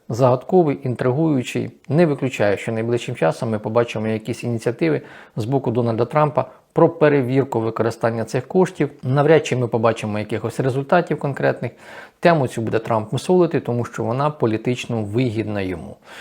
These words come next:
Хоча, знову ж таки, виключати зловживань на війні не можна. Ми це самі розуміємо. І також Трамп повідомив про те, що в найближчі кілька місяців Сполучені Штати Америки матимуть більше боєприпасів, ніж будь-яка інша країна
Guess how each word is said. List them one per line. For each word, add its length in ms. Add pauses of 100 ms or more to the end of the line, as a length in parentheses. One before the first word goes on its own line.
(120)
Хоча, 460
знову 260
ж 80
таки, 200
виключати 640 (260)
зловживань 840
на 380
війні 460 (100)
не 180
можна. 360 (100)
Ми 100
це 140
самі 240
розуміємо. 520 (640)
І 100
також 280
Трамп 280
повідомив 440
про 120
те, 240
що 460
в 120
найближчі 640
кілька 360
місяців 480
Сполучені 480
Штати 260
Америки 360
матимуть 460
більше 320
боєприпасів, 760
ніж 280
будь-яка 640 (100)
інша 340
країна 580